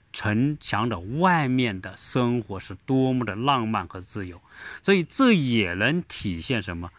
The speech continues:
到了现在，很多我们国内的人到了节假日干嘛？开车去农村，要出城，对吧？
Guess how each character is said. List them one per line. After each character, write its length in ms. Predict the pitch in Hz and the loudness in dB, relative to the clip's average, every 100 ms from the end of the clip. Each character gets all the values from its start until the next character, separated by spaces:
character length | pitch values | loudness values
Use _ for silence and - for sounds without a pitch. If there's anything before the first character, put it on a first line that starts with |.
| - - - | -20 -16 0
到 160 | 165 | 2
了 100 | 127 98 | 2 -2
现 320 | - 147 127 | -2 0 0
在， 120 | 113 | -2
很 320 | 98 113 98 | -2 -4 -2
多 140 | 104 143 | 0 0
我 60 | |
们 160 | 120 117 | 0 0
国 240 | 113 123 | 0 0
内 100 | 165 | 2
的 140 | 147 110 | 0 0
人 120 | 117 | -2
到 180 | 151 143 | -2 -2
了 120 | 127 | -2
节 280 | 127 120 139 | -6 -6 -2
假 200 | 160 151 | 0 0
日 160 | 143 | -2
干 160 | 131 147 | -2 -2
嘛？ 300 | 113 113 139 - - | 0 0 -2 -4 -12
开 220 | - 190 | -4 -2
车 340 | 185 - 196 180 | 0 2 2 2
去 200 | - 202 | 2 4
农 240 | 139 139 185 | 4 2 2
村， 360 | - 196 175 113 _ _ _ - | 4 4 2 -2 _ _ _ -2
要 100 | 165 | -2
出 260 | - 202 | 2 0
城， 400 | 175 - 113 151 135 _ - | 2 0 0 0 -4 _ -8
对 140 | 117 | -4
吧？ 160 | 101 | -4